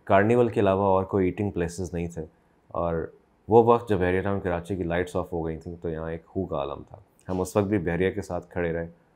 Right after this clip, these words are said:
और आज भी बहरिया के साथ खड़े हैं। आहिस्ता आहिस्ता चीज़ें डेवलप होना शुरू हुई। सबसे ज़्यादा डेवलपमेंट,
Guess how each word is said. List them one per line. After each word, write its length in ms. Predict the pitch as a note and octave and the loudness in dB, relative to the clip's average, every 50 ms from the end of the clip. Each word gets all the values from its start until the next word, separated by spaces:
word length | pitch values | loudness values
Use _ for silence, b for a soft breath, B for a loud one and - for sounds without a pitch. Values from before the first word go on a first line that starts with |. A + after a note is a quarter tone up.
| b - | b -8
और 100 | E2 E2 | -6 -4
आज 180 | E2 E2 E2 D2+ | -2 -2 -4 -4
भी 120 | D#2+ D#2+ | -6 -8
बहरिया 280 | C#2 C#2+ C2+ C2+ C#2 C2 | -8 -8 -8 -8 -10 -10
के 120 | - D2+ | -12 -16
साथ 340 | - - - - - _ - | -14 -14 -14 -16 -16 _ -14
खड़े 120 | C#2+ C2 | -14 -14
हैं। 120 | C2+ - - _ _ _ b b b b b b b b b b b b _ _ _ _ - | -14 -16 -20 _ _ _ b b b b b b b b b b b b _ _ _ _ 6
आहिस्ता 340 | A2+ C#3 D3 - - D#3+ | 6 6 6 4 4 6
आहिस्ता 280 | D3 C#3 C#3 - - C3+ | 6 6 4 2 -2 -2
चीज़ें 300 | C3 - A#2 G#2 A#2+ A2+ | 0 0 0 0 2 2
डेवलप 320 | G2+ F#2+ F#2+ G2 G#2 - - | 4 4 4 4 2 0 -2
होना 160 | G2+ F#2+ F#2+ | -2 -2 -4
शुरू 280 | F2+ - - F2 F2 E2+ | -4 -6 -8 -8 -6 -8
हुई। 120 | E2 E2+ F2 _ _ _ _ _ _ _ _ _ _ _ _ _ _ _ _ - | -8 -10 -12 _ _ _ _ _ _ _ _ _ _ _ _ _ _ _ _ 0
सबसे 360 | - B2 B2 - - - C#3 | 2 2 2 2 0 0 4
ज़्यादा 260 | B2 A#2 G#2+ G2+ A2+ | 4 6 6 6 4
डेवलपमेंट, 720 | F2+ F2 E2+ F2 F2 F2+ E2+ - G2 G2 G2 F#2 - - | 2 2 2 0 0 -2 -4 -2 -2 -2 -2 -2 -6 -14